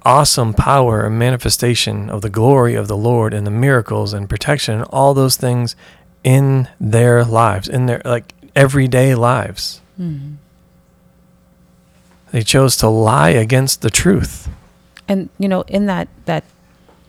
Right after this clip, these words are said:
Speaker 2: that recount or that, that testimony that we have written, the, uh, f-, an important thought or, um, detail is presented there.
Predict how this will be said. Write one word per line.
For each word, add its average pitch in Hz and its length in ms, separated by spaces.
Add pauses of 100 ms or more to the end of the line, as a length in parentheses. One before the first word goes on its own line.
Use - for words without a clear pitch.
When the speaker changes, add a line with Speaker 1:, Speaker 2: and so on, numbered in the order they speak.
(120)
Speaker 2:
that 160 180
recount - 540
or 147 60
that, 156 340
that 160 160 (320)
testimony 160 480
that 151 120
we 156 100
have 143 280
written, 143 320 (500)
the, 151 500 (100)
uh, 151 60
f-, - 260 (160)
an 170 100
important 165 580 (120)
thought 170 440
or, 143 360 (100)
um, 143 340
detail 175 440
is 139 100
presented 160 460
there. - 340